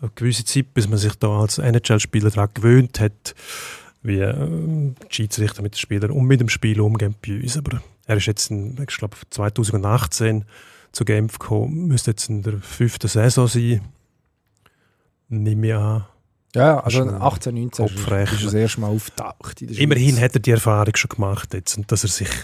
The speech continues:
Speaker 1: zu dem Zeitpunkt mit seiner Erfahrung und mit seinem Erfolg zu so etwas hinreissen lässt, das, äh, stimmt, mi-, stimmt mir ein bisschen nachdenklich. Eigentlich sollte er ja gelassener sein und sagen, ja gut,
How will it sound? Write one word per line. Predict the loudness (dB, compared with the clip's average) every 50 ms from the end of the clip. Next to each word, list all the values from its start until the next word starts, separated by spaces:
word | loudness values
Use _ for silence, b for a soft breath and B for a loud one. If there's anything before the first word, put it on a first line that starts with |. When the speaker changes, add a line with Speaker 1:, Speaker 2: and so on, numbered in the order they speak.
| -12 _ _ _
Speaker 1:
zu | _ -8 -6
dem | -2 -2 -2 -2 -2
Zeitpunkt | -4 -4 -4 -4 -6 -8 _ _ -4 -2 -2 -2 -4 -8 -10 -14 -10 -10 -8 -4
mit | -4 -2 -2
seiner | 0 0 2 2 2 2 2
Erfahrung | 0 0 2 2 2 2 2 2 0 -2 -4 -6 -12 -14 -16 -18 _ _ _ _ _ _ _ _ _ _ _ -20 -20 _ _ _ _
und | -8 -8 -6
mit | -6 -6
seinem | -4 -2 0 0
Erfolg | 0 -2 0 2 4 6 6 6 4 2 -8 -12 _
zu | -4 -2 -2
so | 0 2 0
etwas | 0 0 -4 -8 -8
hinreissen | -8 -6 -2 0 2 2 4 2 2 2 2 2 4
lässt, | 4 4 4 2 0
das, | -2 -2 -2 -2 -4 -6 -10 -16 -20 -14 -10
äh, | -8 -6 -6 -6 -8 B B B B B B B _ _
stimmt, | -6 -4 -4 -4 -2 -2
mi-, | -4 -4 -4 -4 -6 -4
stimmt | 0 2 2 2 4 4
mir | 4
ein | 4
bisschen | 4 2 0 0 2
nachdenklich. | 4 4 4 4 2 0 -2 -4 -4 -4 -8 -6 -6 -6 -6 -2
Eigentlich | -2 -4 -2 -2 -6 -4
sollte | -2 -4 -4 -4 -6 -10
er | -10 -8 -10
ja | -10 -10 -8
gelassener | -8 -6 -4 -2 -2 -2 -2 0 -2 -2
sein | 0 0 -2 -2 -2 -2 -2
und | -2 -2 -2
sagen, | -4 -4 -6 -8 -10 -10
ja | -10
gut, | -10 -8 -10 -10 -10 -12 _ -20 -20